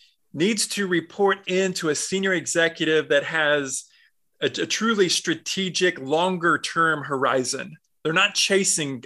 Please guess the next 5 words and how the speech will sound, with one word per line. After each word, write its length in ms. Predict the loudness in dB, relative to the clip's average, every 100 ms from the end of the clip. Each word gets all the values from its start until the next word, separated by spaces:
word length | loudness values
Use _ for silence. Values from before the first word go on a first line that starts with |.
| -4
a 80 | -2
number 480 | 0 0 2 -2 -2
each 280 | -4 -4 -6
month, 380 | -6 -6 -6 -12 -20 _ -20 -20 _ _ -8
because 880 | 0 0 4 4 6 4 0 -4 -6